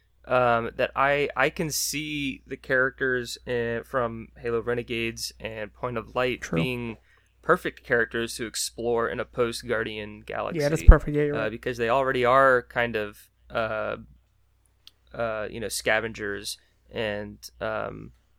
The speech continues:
Speaker 1: very much isolated from, from other individuals. So I, I, I hope that their story continues, um, because we do know some of it at least, or at least it begins post Halo five or pre Halo five.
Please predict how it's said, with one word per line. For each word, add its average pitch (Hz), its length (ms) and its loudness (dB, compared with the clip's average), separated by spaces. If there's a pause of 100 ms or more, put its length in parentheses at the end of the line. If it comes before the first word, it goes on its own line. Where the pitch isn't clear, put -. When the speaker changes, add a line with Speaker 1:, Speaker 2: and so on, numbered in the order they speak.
(260)
Speaker 1:
very 120 240 -2
much 117 220 -4
isolated 110 640 -4
from, 107 380 -6 (420)
from 120 220 -6
other 110 260 0
individuals. 117 800 -6
So 113 320 2
I, 113 120 0 (360)
I, 117 380 -2 (160)
I 117 100 -2
hope 147 420 -2
that 131 520 0 (140)
their 113 200 0
story 135 460 -6
continues, 123 840 -8 (460)
um, 101 500 -4 (240)
because 110 260 -6
we 110 120 -8
do 113 180 -4
know 117 160 0
some 113 240 -4
of 117 140 -4
it 123 100 2
at 120 140 -2
least, 127 260 -4
or 101 60 0
at 104 60 0
least 95 180 -8
it 110 100 -10
begins 107 540 -6
post - 380 -8
Halo 139 220 -8
five 147 240 -6
or 120 180 2
pre 123 280 -4
Halo 139 240 -6
five. 156 400 -8